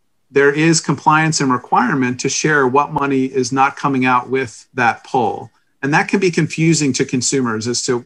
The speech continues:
uh, why they would be saving and then maybe have some money pulled out, even if it's not money that's the core principal that they put in.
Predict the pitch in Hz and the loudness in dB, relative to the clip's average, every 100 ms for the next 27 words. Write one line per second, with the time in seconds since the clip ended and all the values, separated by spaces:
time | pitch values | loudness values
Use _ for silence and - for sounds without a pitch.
0 | _ 135 123 120 127 135 151 151 139 135 | _ -4 -2 0 4 4 4 4 4 4
1 | 127 127 131 123 - 175 170 135 123 120 | 2 0 0 0 2 4 4 2 -2 -4
2 | 123 123 123 123 123 117 123 - 120 117 | -6 -2 -2 -2 -2 -4 -4 -4 -4 -4
3 | 120 117 123 120 120 156 165 165 185 180 | -4 -6 -6 -2 0 0 -2 -2 2 2
4 | 165 165 165 139 131 139 143 131 123 - | 0 -2 2 0 2 0 2 0 -2 -6
5 | - _ 135 - 143 120 - 165 147 127 | -8 _ -8 -2 0 0 0 0 0 -4
6 | 113 107 107 123 110 123 113 113 160 | -8 -8 -6 -6 -6 -8 -8 -8 -16